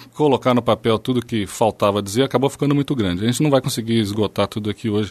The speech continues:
E, assim, muitas das coisas que eu vou tentar falar aqui, eu não sou um, um especialista. Eu vou falar alguma coisa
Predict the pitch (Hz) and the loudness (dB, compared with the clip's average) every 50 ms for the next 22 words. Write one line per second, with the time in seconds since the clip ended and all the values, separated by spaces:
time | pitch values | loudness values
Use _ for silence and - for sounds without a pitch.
0 | - _ _ _ _ - - 117 120 117 113 110 98 117 110 - 117 110 101 110 | -8 _ _ _ _ -4 0 2 2 4 2 2 2 0 0 0 0 0 2 2
1 | 131 143 160 151 143 117 - 135 113 - 123 113 120 117 - 123 104 - - 135 | 2 2 2 2 2 2 0 -2 -2 -2 0 -2 -2 0 0 0 0 2 2 0
2 | 147 - - 120 107 98 90 - - - 139 139 120 110 123 139 127 - - 120 | 0 2 0 0 0 0 -2 -4 -6 -6 -4 -2 -2 0 0 -2 -4 -4 -4 -4
3 | 123 139 147 139 123 107 101 107 107 - - - 120 - - 98 117 131 - 160 | -4 -2 -2 -2 -2 -4 -4 -4 -6 -6 -4 -6 -4 -2 -2 -2 0 0 2 2
4 | 151 147 139 131 139 143 135 123 - 135 135 127 | 2 2 2 2 2 0 0 2 2 2 2 2